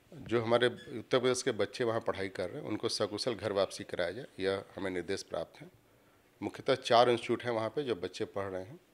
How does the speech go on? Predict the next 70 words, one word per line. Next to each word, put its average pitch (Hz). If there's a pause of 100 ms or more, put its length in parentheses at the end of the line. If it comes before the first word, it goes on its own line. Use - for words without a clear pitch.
(100)
उनको 95
हम 104
लोगों 104
ने 107
लिस्टिंग 98
करा 101
ली 104
है। 123
जो 104
हमारा 95
वन 95
ज़ीरो 101
सेवन 95
ज़ीरो 101
नंबर 90
है, 92 (560)
उस -
पे 117
कोई 123
कॉल 120
भी 131
कर 135
सकता 123
है 170
और 147
जो 107
बच्चों 104
ने 117
हमने 110
अप्रोच 110
किया 117
है, 98 (220)
उसमें 98
उनकी 107
लिस्टिंग 101
कर 104
ली 92
है 143 (580)
और 87
लगभग 101
अभी 117
सौ 113
के 113
आसपास 104
बच्चे 95
हैं 120
जो 98
आना 90
चाह 85
रहे 90
हैं। 143 (440)
कुछ 113
ऐसे 110
बच्चे 123
भी 123
हैं 143
जो 127
कह 120
रहे -
हैं 120
कि 117
"सर, 127
हमारा 110
फाइनल 107
ईयर 104
है, 120
इसलिए 110
हम 98
नहीं 104
आएंगे, 95